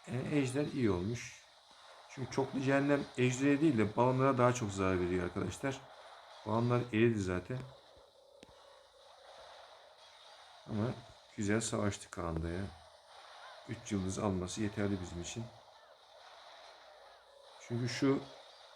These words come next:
ikinci sıradaki rakibe bir fark atmamız lazım. Yarın ikinci sıradaki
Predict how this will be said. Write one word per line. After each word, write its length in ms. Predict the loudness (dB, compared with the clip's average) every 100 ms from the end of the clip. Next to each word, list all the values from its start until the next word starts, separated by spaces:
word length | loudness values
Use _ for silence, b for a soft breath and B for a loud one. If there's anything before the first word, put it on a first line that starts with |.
| -20 -20 _ -20 _ _ _ -20
ikinci 400 | -6 -2 0 0
sıradaki 480 | 0 2 2 2 2
rakibe 440 | 2 0 0 2
bir 60 | 0
fark 340 | 0 -2 -2
atmamız 440 | -6 -2 0 2
lazım. 320 | 2 2 2 2
Yarın 480 | 6 6 4 -4 -16 _ _ _ _ _ _
ikinci 420 | -18 -4 -2 -2 -2
sıradaki 760 | 0 0 0 -2 -4 -6 -8